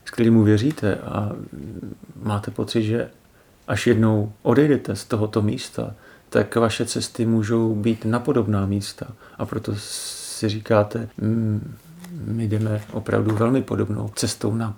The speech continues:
podobné místo, stejným směrem." Ale stejně v tom vykání je určitá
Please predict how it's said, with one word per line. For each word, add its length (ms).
podobné 540
místo, 560
stejným 400
směrem." 420
Ale 300
stejně 640
v 80
tom 140
vykání 460
je 60
určitá 720